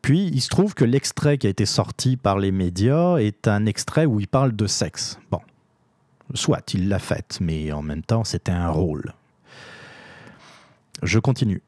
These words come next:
Les médias sont allés filmer la maison du député, demander l'avis de la femme du député, demander à ses collègues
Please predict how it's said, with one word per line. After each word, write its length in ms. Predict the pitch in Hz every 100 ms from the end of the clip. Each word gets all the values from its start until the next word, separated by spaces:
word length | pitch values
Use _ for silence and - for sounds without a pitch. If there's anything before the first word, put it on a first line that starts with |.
| _
Les 160 | 104 139
médias 760 | 160 139 147 170 165 156 92
sont 260 | - - -
allés 200 | 120 120
filmer 520 | - 147 135 131 139
la 140 | 92
maison 400 | 101 107 101 120
du 140 | 110 85
député, 480 | 80 - 123 214 247 _ _ _ _ _ _ - -
demander 500 | 110 160 165 151 147
l'avis 320 | 131 120 131
de 100 | 131
la 120 | 95 90
femme 400 | - 147 131 98
du 120 | 87
député, 500 | - - 127 185 185 _ - - -
demander 480 | 113 151 185 180 185
à 60 | 156
ses 180 | - 131
collègues 540 | - 147 147 123 87